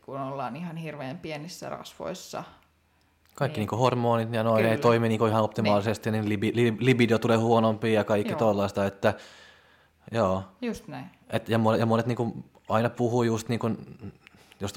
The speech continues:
Speaker 2: otan niinku naiset ja miehet, ne puhuu just niinku ne isot hormonit, eh, niinku tässä lajissa, niinku
Speaker 1: Mm.
Speaker 2: estrogeeni tai testosterooni,
Speaker 1: Mm.
Speaker 2: mutta jos luulee, että se on vaan, että sulla on vaan niinku ne hormonit sun
Speaker 1: Kyllä.
Speaker 2: kropassa, sitten se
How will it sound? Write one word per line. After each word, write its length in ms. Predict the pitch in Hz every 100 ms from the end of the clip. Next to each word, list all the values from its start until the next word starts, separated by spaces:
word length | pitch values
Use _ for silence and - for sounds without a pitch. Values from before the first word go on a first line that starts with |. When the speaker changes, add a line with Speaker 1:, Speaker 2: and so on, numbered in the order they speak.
| 104
Speaker 2:
otan 220 | 101 110
niinku 140 | 101 104
naiset 280 | 104 101
ja 60 | 107
miehet, 320 | 104 113 101
ne 60 | 101
puhuu 260 | - 101 110
just 160 | 101
niinku 100 | 104 107
ne 60 | 104
isot 260 | 104 -
hormonit, 420 | 104 104 95 95 -
eh, 180 | 98 -
niinku 160 | 98
tässä 300 | 95 95 -
lajissa, 160 | 95 92
niinku 200 | 95 98
Speaker 1:
Mm. 80 | 226 196 -
Speaker 2:
estrogeeni 560 | 98 - 95 98 95
tai 160 | 92 92
testosterooni, 760 | 98 - 98 - 101 92 98
Speaker 1:
Mm. 60 | 92 - -
Speaker 2:
mutta 260 | 98 98 98
jos 220 | 95 -
luulee, 380 | 101 104 101 95
että 220 | - 95
se 180 | - 95 78
on 160 | 104 98
vaan, 240 | 98 95 101
että 120 | 101
sulla 200 | 98 95
on 80 | 95
vaan 160 | 95 95
niinku 140 | 98
ne 120 | 110
hormonit 420 | 110 107 98 95
sun 100 | 95
Speaker 1:
Kyllä. 140 | 95 95
Speaker 2:
kropassa, 380 | 85 95 - 95 -
sitten 340 | - 101 -
se 100 | 98